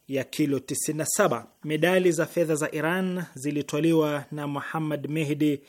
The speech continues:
Javahiri na Amir Muhammad Bayat katika safu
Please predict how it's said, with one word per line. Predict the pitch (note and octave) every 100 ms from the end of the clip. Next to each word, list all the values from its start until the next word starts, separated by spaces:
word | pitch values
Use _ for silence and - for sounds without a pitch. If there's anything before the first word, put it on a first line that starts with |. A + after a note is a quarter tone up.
| - - _ C#3
Javahiri | C#3+ C#3+ D3+ C3 D#3 F3 C3 A#2+
na | C#3 C#3 C3+
Amir | C#3 D3+ D3
Muhammad | C3+ C3 D#3 D3 C#3+ C3+ B2+
Bayat | C#3 C#3 C#3 D#3+ F3 - _ _ _
katika | - C3 C#3
safu | - D#3 D3 D#3 D3 C3+